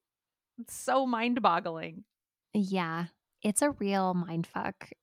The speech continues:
Speaker 2: One thing I really appreciated was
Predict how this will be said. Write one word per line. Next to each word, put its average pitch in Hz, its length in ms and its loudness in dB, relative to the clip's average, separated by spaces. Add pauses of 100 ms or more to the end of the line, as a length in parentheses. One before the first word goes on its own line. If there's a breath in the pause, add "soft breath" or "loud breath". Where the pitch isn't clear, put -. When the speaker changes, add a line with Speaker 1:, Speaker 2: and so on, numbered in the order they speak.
(960)
Speaker 2:
One 214 460 2
thing 285 180 0
I 269 40 2
really 196 300 2
appreciated 180 600 -4
was 175 360 -4